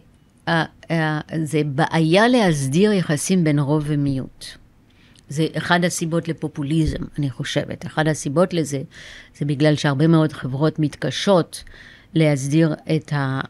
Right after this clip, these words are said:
אה, יחס בין רוב ומיעוט. עכשיו, היחס הזה בין רוב ומיעוט, ברגע שהמדינה מזוהה עם קבוצה אחת, שזה קבוצה של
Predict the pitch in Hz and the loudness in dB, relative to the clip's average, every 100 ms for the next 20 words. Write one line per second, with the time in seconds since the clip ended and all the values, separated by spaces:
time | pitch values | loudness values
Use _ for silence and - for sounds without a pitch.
0 | _ 151 135 127 127 - 147 160 160 135 | _ -8 -6 -8 -10 -6 0 0 0 -4
1 | 147 143 139 139 139 131 127 76 - - | -2 -2 -2 -4 -4 -6 -6 -10 -14 -20
2 | - _ _ - - 180 143 - - - | -20 _ _ -16 0 2 2 -2 -20 -20
3 | - - - _ - 156 196 262 311 302 | -20 -20 -20 _ -2 2 4 4 2 4
4 | 220 170 196 156 147 139 185 190 190 147 | 2 4 2 4 2 4 2 4 2 4
5 | 143 190 151 - 147 147 233 220 160 147 | 2 2 2 0 0 4 4 6 2 2
6 | 170 - - - - - - - - 180 | -2 -8 -20 -20 -20 -20 -4 0 4 4
7 | - 160 160 147 151 180 240 254 - 180 | 4 4 4 6 4 6 4 2 2 6
8 | 196 214 175 190 170 196 175 135 - _ | 6 6 4 4 4 4 2 0 -4 _
9 | - 196 185 151 139 147 151 151 202 202 | 0 4 6 4 2 0 0 0 0 2
10 | 160 - 160 123 151 143 - 143 - 160 | 0 0 -2 -2 -4 -4 -4 -6 -2 -2
11 | - | -2